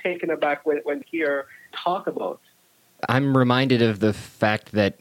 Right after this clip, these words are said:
Speaker 2: even in the present, we're very much reliant on the exploitation of other populations to have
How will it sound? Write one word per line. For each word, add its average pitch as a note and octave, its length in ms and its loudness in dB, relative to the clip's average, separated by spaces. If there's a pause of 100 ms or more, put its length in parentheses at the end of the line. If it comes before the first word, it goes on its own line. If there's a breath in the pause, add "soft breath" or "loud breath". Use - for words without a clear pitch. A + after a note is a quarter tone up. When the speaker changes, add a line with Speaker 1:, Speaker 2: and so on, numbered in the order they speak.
(120)
Speaker 2:
even G#2 240 0
in G2+ 80 0
the F2+ 60 -2
present, G#2 500 -2
we're F2+ 200 -2
very F2+ 400 -2
much F2+ 360 -6
reliant E2+ 640 -4
on D#2+ 260 -4
the D#2 100 -8
exploitation E2+ 840 -6
of D2+ 140 -8
other D#2+ 240 -6
populations D#2 800 -6
to E2+ 80 -8
have D#2+ 400 -6